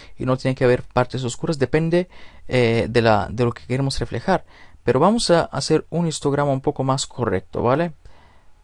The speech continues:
¿Veis cómo se va desplazando todo más al, al medio? Pero esto,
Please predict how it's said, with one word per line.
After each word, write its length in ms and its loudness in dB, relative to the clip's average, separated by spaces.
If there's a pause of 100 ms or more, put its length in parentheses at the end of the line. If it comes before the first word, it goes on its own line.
(240)
¿Veis 240 2
cómo 240 -2
se 140 0
va 100 6
desplazando 760 0
todo 360 2 (1080)
más 340 -4
al, 220 -6
al 240 0
medio? 460 -2 (1400)
Pero 420 6
esto, 480 -2